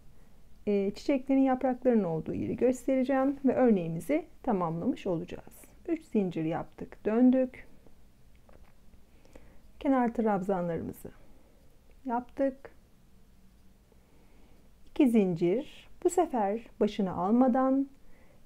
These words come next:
direkt birinci kafesin içine batarak sabitlememi yaptım sık iğne ile. Üç zincir. Aynı deliğin içine batarak sık iğne ile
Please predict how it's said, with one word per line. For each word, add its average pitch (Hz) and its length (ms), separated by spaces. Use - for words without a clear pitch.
direkt 262 360
birinci 202 760
kafesin 196 500
içine 175 320
batarak 254 580
sabitlememi 208 800
yaptım 226 400
sık - 260
iğne 175 220
ile. - 240
Üç 320 200
zincir. 294 800
Aynı 294 360
deliğin 196 340
içine 226 480
batarak 233 480
sık - 260
iğne 190 280
ile 226 320